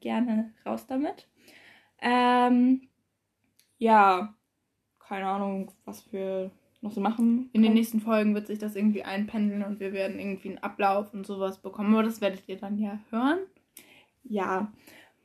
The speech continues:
Speaker 1: Und was man noch sagen kann, wenn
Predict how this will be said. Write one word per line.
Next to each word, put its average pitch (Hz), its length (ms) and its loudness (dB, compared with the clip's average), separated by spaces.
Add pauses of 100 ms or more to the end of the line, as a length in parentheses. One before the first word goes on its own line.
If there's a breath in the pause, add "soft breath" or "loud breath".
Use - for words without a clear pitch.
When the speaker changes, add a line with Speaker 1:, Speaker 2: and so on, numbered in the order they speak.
(120)
Speaker 1:
Und 247 760 6
was 226 180 -2
man 226 120 2
noch 233 120 0
sagen 220 400 -2
kann, 214 360 0
wenn 202 600 -6